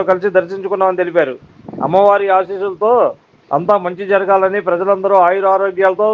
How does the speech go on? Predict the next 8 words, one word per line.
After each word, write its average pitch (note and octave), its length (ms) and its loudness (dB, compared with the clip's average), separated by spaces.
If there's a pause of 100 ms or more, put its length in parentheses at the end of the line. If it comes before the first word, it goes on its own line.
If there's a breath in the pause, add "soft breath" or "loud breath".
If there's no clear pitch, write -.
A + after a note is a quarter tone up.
సుఖ F#3 140 -2 (100)
సంతోషాలతో G3 580 0
ఉండాలని F#3+ 420 0
కోరుకున్నామన్నారు. F3+ 680 0 (1000)
ప్రజలకు F3 460 0
సేవ F#3 140 4 (140)
చేయడానికి G3 420 0
మరింత F#3 220 -2